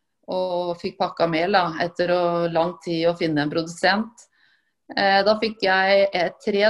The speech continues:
tonn med pakka i, eh, lyseblå pakker. Det jeg trodde var, eh, blanke pakker. Det så ut som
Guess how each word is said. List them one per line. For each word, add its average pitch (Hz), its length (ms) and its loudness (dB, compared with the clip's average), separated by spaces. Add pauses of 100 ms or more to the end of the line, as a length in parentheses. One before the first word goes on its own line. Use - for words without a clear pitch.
tonn 214 360 0
med 196 960 0
pakka 208 440 -4
i, 190 160 -4 (220)
eh, 185 380 0 (640)
lyseblå 175 760 0 (1700)
pakker. 240 460 0 (1000)
Det 202 140 2
jeg 196 160 2
trodde 170 280 -4
var, 208 280 2
eh, 196 380 0
blanke 175 600 -6
pakker. 226 500 -2
Det 233 160 -2
så 220 160 -2
ut 180 100 -8
som 185 180 -8